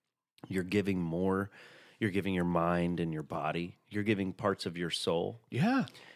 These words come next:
Speaker 1: Is because it's vibrations.
Speaker 2: Yeah.
Speaker 1: It's actually, um, you're resonating with people, or you're
Speaker 2: m-,
Speaker 1: not.
Speaker 2: you're
Speaker 1: <laughs>
Speaker 2: moving space. I mean,
Speaker 1: Yeah.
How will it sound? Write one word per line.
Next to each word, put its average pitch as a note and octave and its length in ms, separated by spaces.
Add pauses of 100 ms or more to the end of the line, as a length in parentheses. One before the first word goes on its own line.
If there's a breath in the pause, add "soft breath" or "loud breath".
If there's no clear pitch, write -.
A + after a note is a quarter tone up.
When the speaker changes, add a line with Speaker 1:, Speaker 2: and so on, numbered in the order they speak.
(260 soft breath)
Speaker 1:
Is A#2 120
because C3+ 320
it's A#2+ 140
vibrations. F#2 880
Speaker 2:
Yeah. G3 260
Speaker 1:
It's - 120
actually, G#2 640
um, E2 480
you're F#2+ 160
resonating F#2 920
with D#2+ 300
people, - 460 (200)
or C3 160
you're G2 160
Speaker 2:
m-, - 80
Speaker 1:
not. F2+ 320
Speaker 2:
you're B2 200
Speaker 1:
<laughs> B2 200
Speaker 2:
moving C#3+ 320
space. - 720 (120)
I A2 40
mean, G#2+ 120
Speaker 1:
Yeah. F2+ 160